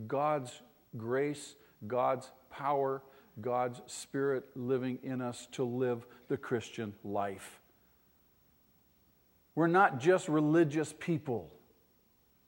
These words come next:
We're different.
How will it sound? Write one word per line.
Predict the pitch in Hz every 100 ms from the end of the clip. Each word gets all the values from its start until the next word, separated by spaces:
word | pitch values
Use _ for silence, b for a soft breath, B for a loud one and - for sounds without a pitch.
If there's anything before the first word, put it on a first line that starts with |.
| _ _ _ _ _ _ _ _ _ _ _ _ _ -
We're | 151
different. | 107 180 180 180 127 -